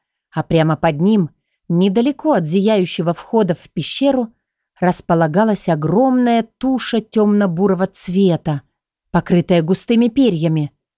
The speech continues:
Туша лежала спиной к нам, так что мы не могли видеть ни морду, ни лапы этой твари, лишь только длинный толстый хвост, оканчивающийся пышным веером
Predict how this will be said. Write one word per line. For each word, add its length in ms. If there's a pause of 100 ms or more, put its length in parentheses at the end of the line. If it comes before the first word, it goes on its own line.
(680)
Туша 440
лежала 520
спиной 500
к 160
нам, 380 (420)
так 200
что 180
мы 100
не 100
могли 400
видеть 400
ни 120
морду, 520 (300)
ни 160
лапы 460
этой 240
твари, 460 (300)
лишь 220
только 320
длинный 420
толстый 440
хвост, 580 (320)
оканчивающийся 1080
пышным 500
веером 560